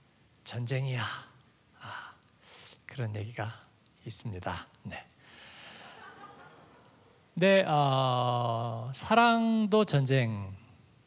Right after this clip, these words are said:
비유하죠. 예,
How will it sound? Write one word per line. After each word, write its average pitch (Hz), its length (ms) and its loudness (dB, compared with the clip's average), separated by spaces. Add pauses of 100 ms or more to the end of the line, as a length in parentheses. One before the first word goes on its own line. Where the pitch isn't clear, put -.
(480)
비유하죠. 147 600 4 (1080)
예, 95 300 -8